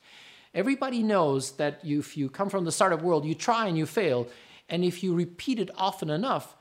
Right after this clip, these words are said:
then you can achieve success. This is probably my favorite quote. "I never fail. I either win or I learn." If companies take the vuca background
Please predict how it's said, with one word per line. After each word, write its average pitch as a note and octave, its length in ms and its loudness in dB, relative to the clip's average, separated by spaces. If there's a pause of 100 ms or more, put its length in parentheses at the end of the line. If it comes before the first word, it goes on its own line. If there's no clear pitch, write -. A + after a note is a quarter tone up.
(120)
then F3 160 2
you G3+ 120 0
can F#3+ 160 -2
achieve D3 420 -4
success. - 680 -10 (480)
This E3+ 180 -4
is G3+ 140 0
probably E3 760 -2 (140)
my C3+ 160 -6
favorite D3 580 0
quote. - 380 -8 (320)
"I C#3 120 -4
never F3 360 0
fail. B2 500 -4 (220)
I D#3 60 -2
either D#3+ 280 0
win C3 440 0 (120)
or A#2 200 -6
I G#2 80 -6
learn." G2+ 300 -8 (1400)
If - 160 -4
companies G3+ 500 2
take F3 340 -4
the C#3 80 -2
vuca F3+ 420 2
background C3 840 -2